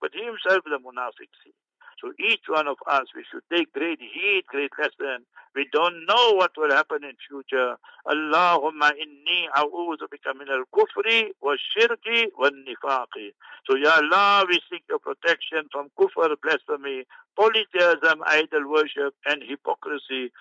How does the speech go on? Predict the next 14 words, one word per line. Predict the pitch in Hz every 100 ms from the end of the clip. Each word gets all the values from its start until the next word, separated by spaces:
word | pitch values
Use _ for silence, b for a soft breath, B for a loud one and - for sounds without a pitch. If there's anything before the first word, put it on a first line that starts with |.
| B -
So | 127 127
that | 165 175
is | 165 135
what | 139 147 -
we | 131
all | 147 151 139 -
should | 139 123
learn | 175 190 185 156 -
and | 143 139
we |
should | 127 -
be | 131
practicing | - 147 - 139 - 131 -
on | 135 131